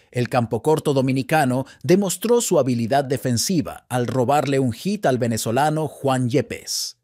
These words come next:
El momento culminante ocurrió en la parte baja del octavo capítulo,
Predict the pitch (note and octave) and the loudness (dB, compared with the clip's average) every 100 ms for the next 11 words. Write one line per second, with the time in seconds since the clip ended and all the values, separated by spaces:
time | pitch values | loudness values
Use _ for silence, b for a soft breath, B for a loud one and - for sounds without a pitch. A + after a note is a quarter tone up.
0 | - B2+ A#2 A2+ C#3 C3+ C#3 C#3 C3 C3+ | -4 -2 0 0 0 -2 0 0 0 0
1 | E3+ F3 E3+ E3+ F3 F3 - G3+ G3 B3 | 0 0 0 -2 0 0 2 0 0 0
2 | B3 E3+ - - - A#2 B2 C3+ C#3+ C3 | 2 0 2 0 0 0 0 -2 -4 -2
3 | A#2+ - - C3+ C#3 C#3+ B2 - - - | -2 -2 -2 -2 -2 -2 -4 -6 -16 -20